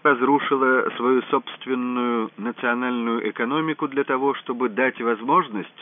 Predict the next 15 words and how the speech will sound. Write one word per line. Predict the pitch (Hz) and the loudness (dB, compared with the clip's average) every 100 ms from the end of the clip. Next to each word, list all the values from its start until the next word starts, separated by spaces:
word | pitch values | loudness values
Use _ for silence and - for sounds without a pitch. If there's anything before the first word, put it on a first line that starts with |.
| - - | -20 -10
международному | 95 127 127 131 135 147 135 135 | -4 -4 -2 0 2 2 0 -4
капиталу | 117 127 120 156 156 147 | -4 -4 -2 2 2 2
захватить | 120 123 127 143 131 | -2 -4 -4 -2 -6
полный | - 143 180 180 175 | -2 2 4 2 0
контроль. | 160 151 143 85 - - _ _ _ _ - - - - - - | -2 -2 -4 -6 -6 -8 _ _ _ _ -20 -20 -20 -20 -20 -2
Вообще | 131 156 - 233 | 4 4 4 2
у | 233 | 4
славянства | - 185 185 214 190 - 170 | 4 4 4 4 0 -2 -2
чувствуется | - 202 - 175 170 - | -2 -4 -2 0 0 -2
недостаток | 151 131 120 - 147 127 - - | -4 -2 -2 -2 -4 -6 -10 -4
сил, | 202 143 - - - | -2 -2 -6 -20 -16
необходимых | - 117 120 - 113 185 185 165 | -2 0 0 0 2 2 2 0
для | 131 156 156 - | 2 4 4 2
формирования | 139 139 127 120 143 160 147 139 | -2 2 2 4 4 4 0 0
государства. | 113 110 92 85 - - - | -2 -4 -2 -4 -6 -12 -18